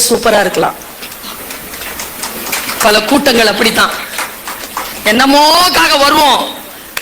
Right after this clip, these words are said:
ஆனா கிடைக்கிறது பல மடங்கு பெரிய விஷயத்தை கிடைச்சுக்கிட்டு எடுத்துட்டு போவோம். நாங்க பேசுறதுக்கு தான் போனோம், பேசி முடிச்சுட்டு உட்கார்ந்துருக்கோம் ஹூஸ்டன்ல. எங்களுக்கு நாசா கூட்டிட்டு போனாங்க, அப்புறம் சான் ஆண்டனியோ கூட்டிட்டு போனாங்க பக்கத்துல.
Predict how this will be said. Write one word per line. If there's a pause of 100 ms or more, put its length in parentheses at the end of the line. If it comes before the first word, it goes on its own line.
ஆனா
கிடைக்கிறது
பல
மடங்கு
பெரிய
விஷயத்தை
கிடைச்சுக்கிட்டு
எடுத்துட்டு
போவோம். (420)
நாங்க (280)
பேசுறதுக்கு
தான்
போனோம், (240)
பேசி
முடிச்சுட்டு
உட்கார்ந்துருக்கோம்
ஹூஸ்டன்ல. (920)
எங்களுக்கு
நாசா
கூட்டிட்டு
போனாங்க, (760)
அப்புறம்
சான்
ஆண்டனியோ
கூட்டிட்டு
போனாங்க
பக்கத்துல.